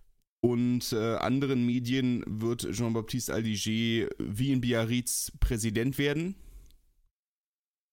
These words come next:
Sportlicher Leiter. Ähm, zwei Millionen Euro oder das Budget wird um zwei Millionen Euro aufgestockt. Damit befindet man sich am oberen Ende des Mittelfelds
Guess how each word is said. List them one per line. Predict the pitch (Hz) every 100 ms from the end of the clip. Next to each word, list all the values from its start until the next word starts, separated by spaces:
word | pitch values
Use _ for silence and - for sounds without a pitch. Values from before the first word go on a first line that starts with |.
| _ -
Sportlicher | 117 113 123 120 107
Leiter. | 101 123 165 185 196 - - - -
Ähm, | 131 135 135 131 127 123 113 110 87
zwei | - 131
Millionen | 135 135 127
Euro | 92 135 143 143 143 139 - -
oder | 110 113
das | 110
Budget | 123 113 135 117
wird | 117
um | 113
zwei | 120
Millionen | 123 117 107 107
Euro | 117 135 107
aufgestockt. | 135 - - 139 - - - - - - -
Damit | 117 123 127 -
befindet | 127 131 135 113
man | 117 117
sich | 104 113 107 - -
am | 107 107
oberen | 131 139 131 123
Ende | 101 135 135 123 120 -
des | 113 107 - -
Mittelfelds | 135 143 151 151 160 - -